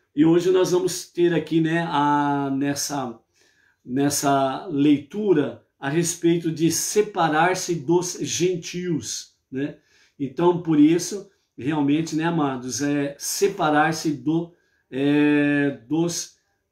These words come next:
é, dos gentios, que é a exortação que Moshe traz, né?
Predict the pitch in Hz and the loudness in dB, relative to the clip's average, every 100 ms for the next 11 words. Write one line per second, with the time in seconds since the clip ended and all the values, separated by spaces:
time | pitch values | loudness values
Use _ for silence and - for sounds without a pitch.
0 | _ 135 139 143 147 143 143 175 - 160 | _ -2 2 4 2 0 0 0 0 -2
1 | 151 170 165 151 135 - - - 151 147 | 0 0 2 2 2 0 -10 -2 2 2
2 | 165 151 151 151 143 156 151 156 135 - | 0 -2 0 0 -2 -4 -4 -6 -6 -4
3 | 147 165 - _ _ _ - 143 147 143 | -4 -6 -10 _ _ _ -6 2 2 2
4 | 156 151 131 127 120 127 139 160 | -6 -6 -6 -8 -6 -6 -6 -6